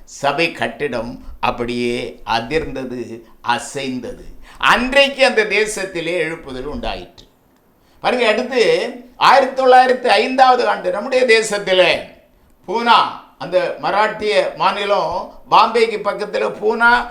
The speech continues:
என்கின்ற அந்த பட்டணத்தில் பண்டிட் ரமாபாய் என்கின்ற தேவ பிள்ளை தன்னோடு சில தேவ பிள்ளைகளை இணைத்து வைத்து ஒரு கூடுகை நடத்தி கொண்டிருந்தாள்.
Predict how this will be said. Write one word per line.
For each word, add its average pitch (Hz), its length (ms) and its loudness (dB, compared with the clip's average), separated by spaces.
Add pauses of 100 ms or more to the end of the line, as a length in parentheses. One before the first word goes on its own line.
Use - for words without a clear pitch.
(140)
என்கின்ற 214 760 0
அந்த 185 280 2
பட்டணத்தில் 180 960 -4 (840)
பண்டிட் 233 420 -2
ரமாபாய் 277 840 4
என்கின்ற 233 560 0
தேவ 190 380 -4
பிள்ளை 151 720 -6 (400)
தன்னோடு 269 640 2
சில 269 760 0 (760)
தேவ 240 320 0
பிள்ளைகளை 214 460 -2
இணைத்து 214 440 -2
வைத்து 202 680 -8 (580)
ஒரு 214 320 4 (800)
கூடுகை 226 440 4
நடத்தி 190 400 0
கொண்டிருந்தாள். 135 680 -6